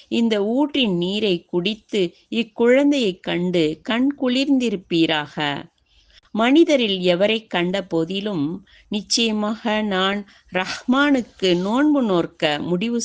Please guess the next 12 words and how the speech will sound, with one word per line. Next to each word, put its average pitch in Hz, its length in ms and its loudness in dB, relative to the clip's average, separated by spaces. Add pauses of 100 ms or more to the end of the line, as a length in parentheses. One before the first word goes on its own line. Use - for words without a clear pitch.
செய்துள்ளேன். 160 720 -2 (320)
ஆகவே 208 680 -2
இன்றைய 190 600 -2
தினம் 170 500 -2 (260)
எம் 220 420 2
மனிதருடனும் 190 1000 -2
பேச 254 380 -2
மாட்டேன்" 165 720 -2
என்று 226 460 -2 (100)
கூறிவிடுவீராக 175 1300 -2 (340)
என்றும் 226 500 0
கூறினார். 147 640 -2